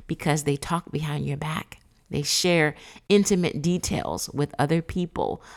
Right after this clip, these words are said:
uh, the things that you have shared with them. And that is,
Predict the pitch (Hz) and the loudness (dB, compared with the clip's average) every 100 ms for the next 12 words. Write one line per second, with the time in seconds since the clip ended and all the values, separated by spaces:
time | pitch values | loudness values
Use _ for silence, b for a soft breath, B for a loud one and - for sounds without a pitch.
0 | B - 139 151 165 - 196 185 165 - | B -2 0 -2 -2 2 4 4 2 0
1 | 160 180 175 156 - 147 147 - 143 - | 2 4 4 2 0 2 0 -2 -4 -4
2 | - - - _ _ _ _ _ _ - | -6 -6 -12 _ _ _ _ _ _ 0
3 | 151 180 165 226 - 175 170 170 160 | 4 6 8 6 4 4 8 8 6